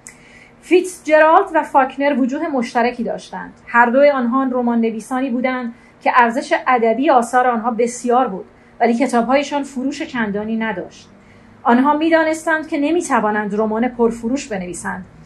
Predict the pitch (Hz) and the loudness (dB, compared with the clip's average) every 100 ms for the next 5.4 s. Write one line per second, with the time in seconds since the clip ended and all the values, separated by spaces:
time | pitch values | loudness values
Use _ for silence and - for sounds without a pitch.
0 | - - 262 240 311 - 302 277 277 285 | -20 -2 2 6 4 4 2 2 2 -2
1 | 349 311 240 226 220 233 226 196 226 226 | -2 -2 -2 0 0 -2 -2 -2 -2 0
2 | 202 190 208 170 - - - - - - | 0 0 -4 -6 -16 -20 -20 -18 -12 -10
3 | - - 311 381 - 339 320 294 302 294 | -8 2 6 6 4 4 2 2 0 0
4 | 294 285 - 370 349 311 294 302 285 233 | -2 -2 -2 2 0 2 0 0 -2 2
5 | 240 202 - | 2 0 -6